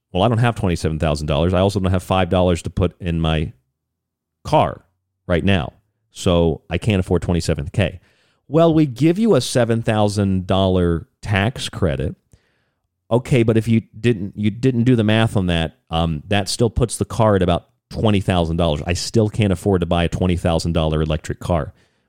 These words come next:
Well, you're just gonna have to not drive as much then and not go out and not travel.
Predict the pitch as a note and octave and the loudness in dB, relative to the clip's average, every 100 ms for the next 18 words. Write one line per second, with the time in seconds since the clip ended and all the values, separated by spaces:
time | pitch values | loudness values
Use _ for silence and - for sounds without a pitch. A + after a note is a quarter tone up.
0 | _ C3 D3 G#3 C4 C4+ C4 B3 - G#3 | _ -4 2 4 4 2 0 -2 0 2
1 | G3+ F3+ F3+ - - E3+ D#3+ D#3+ A#2+ B2+ | 4 2 0 -4 -2 0 2 0 0 0
2 | D#3+ G3+ F#2+ D#2+ C#2+ - E2+ D#2 D2+ D#2 | 2 0 -2 -4 -4 -4 -4 -2 -2 -2
3 | D2+ F#2 E2+ G2 F2 F2+ G#2 F2+ F2+ F#2 | 0 0 0 2 2 4 2 0 0 -2
4 | - F#2 A2+ C3 G2 | -4 -2 0 -2 -6